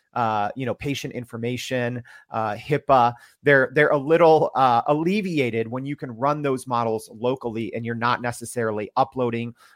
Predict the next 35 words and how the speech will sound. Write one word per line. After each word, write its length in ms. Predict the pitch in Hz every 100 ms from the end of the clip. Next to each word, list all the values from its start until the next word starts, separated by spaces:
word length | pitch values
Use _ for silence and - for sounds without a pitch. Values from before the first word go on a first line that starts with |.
| _
or 380 | 123 113 101 -
sharing, 760 | - - 151 143 135 110 104 110 - _ _
um, 520 | 120 107 98 - 113 -
y-, 120 | 131
you 80 | 131
know, 100 | 120
sharing 480 | 104 - 131 123 113
s-, 200 | - - -
uh, 160 | 104
sensitive 540 | - 131 120 127 113 -
patient 360 | - 120 - 101
data, 300 | 104 95 98 -
which, 200 | 180 185
which 200 | 196 196
is 80 | 156
actually 260 | 190 - 190
a 40 |
great 220 | 156 160
transition 460 | - 135 135 - 131
to, 160 | 131 -
to 160 | 139
Woozy's. 640 | 104 135 160 127 110 107 -
Um, 400 | 113 107 104 104 _ _
so 120 | -
Woozy, 320 | 135 160 139
thank 220 | 123 139 120
you 60 |
for 60 | 117
joining 280 | 131 123 120
us. 160 | 123
Thanks 180 | - 120
for 80 | -
the 60 | 110
question. 380 | 113 98 123
So, 200 | 123 113